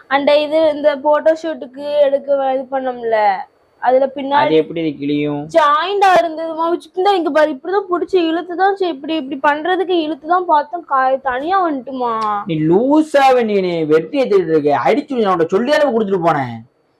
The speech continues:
Speaker 1: இம்மா, நான் என்னமோ பண்ண, இப்படி, இப்படி பட்டர்ஃப்ளை மாதிரி பண்றதுக்கு இப்படி புடிச்சு இப்படி, இப்படி, இப்படி வச்சு இழுத்து பார்த்தோமா, அது பிஞ்சிட்டுமா.
Speaker 2: மூஞ்சில குத்துறேன், சரியா? நான் உன்கிட்ட என்ன சொல்லிட்டு போனேன்? அந்த அக்கா என்ன நினைப்பாங்க? அவங்க சொல்லிதான் கொடுத்தாங்க, எதுவும் ஆயிடக்கூடாது அப்படின்னு.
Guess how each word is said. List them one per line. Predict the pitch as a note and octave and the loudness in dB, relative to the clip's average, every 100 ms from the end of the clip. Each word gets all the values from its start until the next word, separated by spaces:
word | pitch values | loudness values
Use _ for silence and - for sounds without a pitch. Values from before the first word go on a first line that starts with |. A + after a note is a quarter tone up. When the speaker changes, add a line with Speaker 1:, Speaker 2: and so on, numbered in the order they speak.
| - | -6
Speaker 1:
இம்மா, | F4+ G#4+ F4+ | -2 -2 0
நான் | D4 D#4 F4 G4+ | 0 2 2 0
என்னமோ | G4 G#4 A#4+ | -2 -2 0
பண்ண, | A4+ F4+ F#4+ | 0 0 -2
இப்படி, | F4+ D4 - E4+ | -4 -8 -6 -4
இப்படி | - _ | -4 _
பட்டர்ஃப்ளை | - D4 G4+ A4 G#4+ G#4 | 0 0 0 0 -2 0
மாதிரி | F#4+ F#4+ G#4 | 2 0 2
பண்றதுக்கு | D4+ D#4+ F4+ F4+ A4 A#4 | 0 0 -2 -2 0 0
இப்படி | |
புடிச்சு | F#4+ F4 E4 G#4 | 0 -2 2 2
இப்படி, | G4 F4+ D#4 | 2 0 -4
இப்படி, | D4 D#4 | -4 -8
இப்படி | B3+ C#4 D#4 D#4+ | -8 -8 -4 -2
வச்சு | D#4 D4+ G#4+ | -2 2 2
இழுத்து | F4 F#4+ F4+ | 2 -4 0
பார்த்தோமா, | E4 D#4 D4+ E4+ | 0 0 -4 -2
அது | F#4 D#4+ | -2 -2
பிஞ்சிட்டுமா. | E4+ D#4 E4+ D4 D#4+ C4+ A#3+ A3+ A3+ | -8 -8 -8 -8 -2 0 2 2 0
Speaker 2:
மூஞ்சில | G3 C4 C#4 C4 - | -2 -2 0 0 0
குத்துறேன், | G3 - A#3+ G#3 | -4 0 0 2
சரியா? | F#3 F3 | 2 4
நான் | D#3+ | 4
உன்கிட்ட | D#3+ E3 | 2 2
என்ன | G3+ | 2
சொல்லிட்டு | C#4+ C4 A#3 | 2 2 2
போனேன்? | A3 G#3 | 2 2
அந்த | F#3+ | 2
அக்கா | - A3+ | 0 0
என்ன | G3+ C#4+ C#4 | 0 2 4
நினைப்பாங்க? | G#3+ F3+ F#3 F3+ F3 D3 A#2+ - _ _ | 2 2 2 4 4 4 0 -12 _ _
அவங்க | - F3 F#3+ | -4 0 2
சொல்லிதான் | A3+ C#4+ D4+ C#4+ A#3 | 2 2 2 4 2
கொடுத்தாங்க, | A3 A3 G3+ | 2 2 4
எதுவும் | A#3 G3+ | 4 4
ஆயிடக்கூடாது | G#3+ A3+ G3+ G#3 G3+ F3+ | 4 2 2 4 2 2
அப்படின்னு. | E3 D3+ | -2 -4